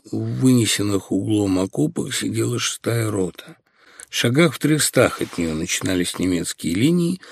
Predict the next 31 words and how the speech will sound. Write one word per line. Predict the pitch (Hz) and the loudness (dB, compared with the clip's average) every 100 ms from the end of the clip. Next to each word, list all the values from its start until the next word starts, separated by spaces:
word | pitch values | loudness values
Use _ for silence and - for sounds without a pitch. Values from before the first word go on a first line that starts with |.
| - - - | -20 -16 -6
идущие | 110 127 117 - 90 | 2 4 4 4 2
затем | 92 98 - 90 90 82 | 2 0 0 0 0 0
направо | 87 - 98 82 80 | -2 -2 0 0 -2
вдаль | 80 107 147 151 | -2 2 2 0
к | - | -2
лесистым | 95 - 110 - - 95 | -2 -2 -2 -2 -4 -4
холмам. | - 92 - - - _ _ - - - - | -2 -2 -4 -10 -14 _ _ -20 -20 -20 -12
От | - 110 - | -6 -6 2
пламени | 117 165 156 139 | 4 6 8 8
двух | 120 127 143 - | 6 4 2 2
пожаров | 117 117 160 196 156 - - | 2 4 4 4 2 0 -2
река | 98 - 170 | -2 0 0
казалась | 175 135 139 143 135 | 0 0 0 0 -2
грязно-багровой, | 127 127 139 131 123 127 127 123 117 90 78 80 82 - - - _ | -2 0 2 0 -2 -2 -2 -2 0 0 -2 -6 -8 -14 -20 -20 _
и | - | 0
вода | 107 110 113 185 | 4 4 6 6
в | |
ней | 202 131 110 | 6 4 2
словно | - 131 143 185 165 | 2 2 4 4 4
кипела | - 135 147 123 104 90 | 0 -4 2 2 2 0
от | 90 113 | -2 0
множества | 120 117 - 113 | 0 0 -2 -4
падающих | 110 120 107 95 - - - | 0 0 0 -2 -2 -4 -4
снарядов, | - 101 131 156 165 - - - - - | -2 2 4 2 -2 -12 -20 -20 -20 -8
взлетала | 135 117 156 135 170 131 | 0 6 6 8 8 6
фонтанами, | 107 107 104 95 156 180 175 165 160 | 4 2 2 4 6 8 8 6 4
окутывалась | 123 - 117 113 101 92 92 | 2 0 0 2 2 2 0
бурыми | 113 127 160 139 127 101 | 2 6 6 6 2 0
и | |
желтыми | 98 107 110 101 95 | 2 0 0 -2 -2
облаками. | 87 82 80 - - - | -2 -4 -6 -8 -12 -12